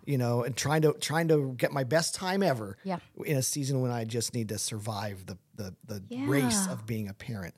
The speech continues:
Speaker 2: Right.
Speaker 1: So inadequacy, exhaustion, and, and give us your third one there.
Speaker 2: All right. Well, one quick practical tip on that, um, exhaustion piece is,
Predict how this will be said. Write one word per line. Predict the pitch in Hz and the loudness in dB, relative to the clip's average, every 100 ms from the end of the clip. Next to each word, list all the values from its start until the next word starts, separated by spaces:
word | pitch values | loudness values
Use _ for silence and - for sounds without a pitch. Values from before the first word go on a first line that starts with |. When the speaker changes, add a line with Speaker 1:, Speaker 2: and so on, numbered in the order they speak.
| - | -10
Speaker 2:
Right. | 226 240 | -6 -2
Speaker 1:
So | 214 156 151 | 2 2 2
inadequacy, | 147 156 190 190 165 - 160 151 | 0 2 0 0 -2 -2 -2 -2
exhaustion, | 120 120 127 123 - 131 | -2 -4 -2 0 -2 -2
and, | 113 110 | -4 -2
and | 123 | -2
give | 120 139 | 0 -2
us | - | -2
your | 120 | -6
third | - 107 | -6 -8
one | 90 80 | -8 -10
there. | 76 78 - 190 | -12 -16 -16 -8
Speaker 2:
All | 180 | -4
right. | 165 147 - - | -4 -6 -12 -2
Well, | 196 202 | 2 2
one | 190 226 269 269 | 6 6 6 4
quick | - 277 269 - | 2 0 0 0
practical | 226 - 226 190 | -2 -2 -4 -2
tip | - 196 | -2 -2
on | - 180 185 | 0 0 2
that, | 170 160 151 - 175 | 2 0 -2 -6 -4
um, | 165 165 165 170 - _ _ | -2 -2 -4 -6 -10 _ _
exhaustion | - 175 170 190 214 - 185 180 | -6 -2 4 4 4 2 -4 -4
piece | - 170 - | -4 -6 -4
is, | 165 165 - | -4 -4 -6